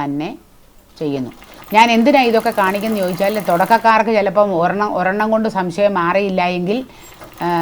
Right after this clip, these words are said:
നോക്കും. അപ്പം അങ്ങനെ ആർക്കെങ്കിലും ഉപകാരം ഉണ്ടായിക്കോട്ടെ എന്ന് ഓർത്തുകൊണ്ടാണേ. ഇനി നമുക്ക് ഈ പടി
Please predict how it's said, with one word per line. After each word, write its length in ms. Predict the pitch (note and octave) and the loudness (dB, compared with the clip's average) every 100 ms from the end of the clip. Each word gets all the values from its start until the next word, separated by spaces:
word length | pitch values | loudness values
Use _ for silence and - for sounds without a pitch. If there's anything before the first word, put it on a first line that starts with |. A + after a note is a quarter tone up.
| D#3+ D#3 E3+ | 0 -2 2
നോക്കും. 300 | G#3+ G3+ - - - - - | 2 2 -2 -8 -18 -10 -4
അപ്പം 180 | G3+ A3+ - | 0 0 0
അങ്ങനെ 280 | F3 G#3+ C4 D4 | -2 0 2 4
ആർക്കെങ്കിലും 440 | B3+ B3 A#3+ A#3+ A#3 | 4 2 2 4 4
ഉപകാരം 300 | G#3 G3+ G3+ | 4 2 2
ഉണ്ടായിക്കോട്ടെ 460 | F#3 F3+ F3+ F3+ E3+ | 2 0 0 -2 -2
എന്ന് 100 | E3+ E3 | -2 -2
ഓർത്തുകൊണ്ടാണേ. 500 | D3 D3 C3 B2+ F#3+ A#3 - - - - - - - - - - - - - - - - - - - - - - - - - - - - - - - - - - - - A#3 | -2 -4 -4 -6 -6 -8 -20 -20 -20 -20 -20 -20 -20 -20 -20 -20 -20 -20 -20 -20 -20 -20 -20 -20 -20 -20 -20 -20 -20 -20 -20 -20 -20 -20 -20 -20 -20 -20 -20 -20 -20 -14 -4
ഇനി 100 | A3 G3+ | 0 2
നമുക്ക് 260 | F#3+ G3+ G3+ | 2 0 0
ഈ 20 | F#3+ F3+ | 0 0
പടി 200 | F3 | 0